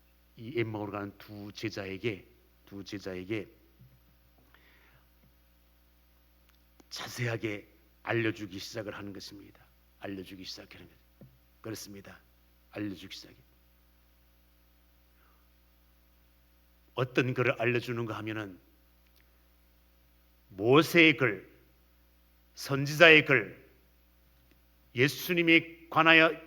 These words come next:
기록된 예언의 글들을 다 자세히 알려줘요. 그랬더니, 하, 놀라운 변화가 일어나기 시작했습니다.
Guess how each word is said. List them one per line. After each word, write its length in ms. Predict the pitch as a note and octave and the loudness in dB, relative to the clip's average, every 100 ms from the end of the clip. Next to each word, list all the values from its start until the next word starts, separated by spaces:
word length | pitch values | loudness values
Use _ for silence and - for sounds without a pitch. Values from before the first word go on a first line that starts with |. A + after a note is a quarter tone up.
| - - | -12 0
기록된 520 | E3+ D#3 - D#3 C#3+ | 0 2 2 2 4
예언의 360 | C#3 D#3+ D#3 | 4 6 4
글들을 480 | C#3+ C#3+ C3+ - - | 2 0 -2 -4 -12
다 480 | - - - - G3+ | -12 -10 -6 -4 -2
자세히 540 | F#3 D3 - C3 G#2 - - _ _ _ _ _ _ _ _ _ _ _ _ - | -4 -6 -6 -8 -8 -14 -20 _ _ _ _ _ _ _ _ _ _ _ _ -2
알려줘요. 520 | C3 B2+ B2+ - - - - _ - - - _ _ _ _ _ _ - - - - - | -2 -2 -6 -14 -20 -20 -20 _ -20 -20 -20 _ _ _ _ _ _ -20 -20 -20 -20 0
그랬더니, 600 | B2 B2+ B2+ B2+ A#2+ - - - _ _ _ _ _ _ _ _ _ _ _ _ _ _ - | 2 2 2 2 0 -8 -20 -20 _ _ _ _ _ _ _ _ _ _ _ _ _ _ -20
하, 340 | - - - - | -14 -14 -14 -6
놀라운 560 | B2 B2+ B2 A#2+ A#2+ - | 0 2 2 0 -4 -2
변화가 320 | B2+ A#2 A#2+ | -2 0 -4
일어나기 380 | B2+ A#2 G#2+ G#2 | -6 -6 -6 -8
시작했습니다. 840 | - A2 A2+ - G#2+ G2+ - - | -12 -14 -16 -16 -18 -20 -20 -20